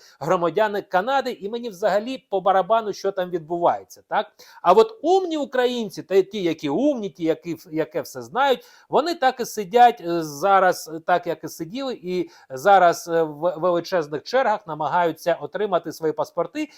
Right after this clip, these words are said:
які, до речі, також не видають, так? Тобто це також факт, про який я забув сказати, що навіть ті документи, які зараз вже виготовлені,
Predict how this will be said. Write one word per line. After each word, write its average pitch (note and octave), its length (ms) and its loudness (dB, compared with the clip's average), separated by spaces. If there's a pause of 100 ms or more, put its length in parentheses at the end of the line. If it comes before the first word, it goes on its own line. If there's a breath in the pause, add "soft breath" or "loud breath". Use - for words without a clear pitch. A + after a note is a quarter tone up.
(120)
які, F3 280 -2
до F3 160 2
речі, A#3 400 0
також F3 540 2
не F3+ 80 -4
видають, F3+ 520 -2
так? E3 300 2
Тобто C#3 240 -6
це - 160 -8
також F3+ 320 -4
факт, - 600 0
про D#3+ 120 2
який E3 360 -2
я E3 140 2
забув D3+ 440 -4 (760)
сказати, E3+ 580 2
що E3 160 -6
навіть F#3 320 -2
ті G3+ 80 -2
документи, D#3+ 540 -2
які D3 300 -8
зараз C#3 440 2
вже B2 180 -4
виготовлені, D#3 800 -4